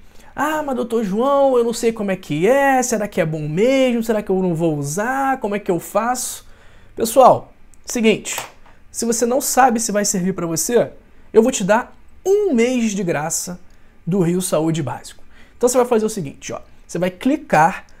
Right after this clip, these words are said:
no primeiro link da descrição e vai completar o seu cadastro, vai escolher a sua forma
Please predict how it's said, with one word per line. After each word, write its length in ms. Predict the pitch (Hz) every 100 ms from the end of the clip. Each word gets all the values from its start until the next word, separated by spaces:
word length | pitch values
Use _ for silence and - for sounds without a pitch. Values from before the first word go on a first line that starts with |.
| -
no 100 | 190
primeiro 640 | - 190 175 180 277 330
link 320 | 294 202 220 220
da 120 | 175
descrição 760 | 160 - 131 - 139 143 170 - -
e 100 | 214
vai 360 | 180 165 220 240
completar 560 | 240 214 165 - 165
o 40 | 170
seu 140 | 156
cadastro, 640 | 139 120 139 165 156 143
vai 120 | 147
escolher 480 | 180 - 147 151 147 - - -
a 140 | - 165
sua 260 | - 156
forma 560 | - - 147 143 131